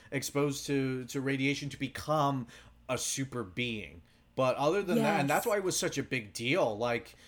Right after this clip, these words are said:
Speaker 1: it was like, well, what, like, you know, I remember reading it at first, I was like, "Why is it such a big deal? Like, they're all superheroes." And I realized, I'm like, "Oh my God, you're right. Doctor Manhattan's the only one with powers. Everyone else just wears a,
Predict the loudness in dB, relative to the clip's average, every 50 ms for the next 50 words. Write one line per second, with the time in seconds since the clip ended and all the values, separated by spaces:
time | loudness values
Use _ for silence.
0 | -16 -8 -4 -2 -2 -2 0 0 0 0 0 0 0 -2 0 0 0 -2 -4 -4
1 | -4 -4 -4 -4 -2 -2 0 2 4 4 4 4 2 0 -2 -4 -4 -4 -2 -2
2 | 0 0 0 0 0 0 0 0 0 -2 -6 -6 -4 -4 -4 -4 -2 -4 -6 -4
3 | -4 -6 -6 -4 -2 -2 -2 -2 -4 -8 -10 -12 -12 -12 -10 -10 -10 -10 -8 -6
4 | -4 -4 -2 0 0 0 -2 -2 -4 -10 -20 -20 -10 -4 -2 -2 2 2 2 2
5 | 2 0 -4 -8 -8 -6 -4 -2 0 0 0 0 0 -2 -2 -2 -2 0 2 2
6 | 2 4 2 0 0 0 -2 -4 -6 -4 -4 -4 -4 -4 -4 -2 -2 -2 -2 -2
7 | 0 0 0 0 -2 -6 -12 _ _ _ _ _ _ -8 -2 -2 0 0 2 2
8 | 4 4 4 2 0 -4 -6 -2 0 0 0 0 0 -2 0 0 0 -2 -2 -2
9 | -2 -2 0 0 0 0 0 -2 -2 -2 0 0 2 2 0 0 -2 -4 -2 -2
10 | -2 0 0 -2 -2 -4 -4 -6 -4 -4 -4 -6 -8 -10 -20 -18 -12 -4 -2 0
11 | 2 2 2 0 0 -2 -4 -4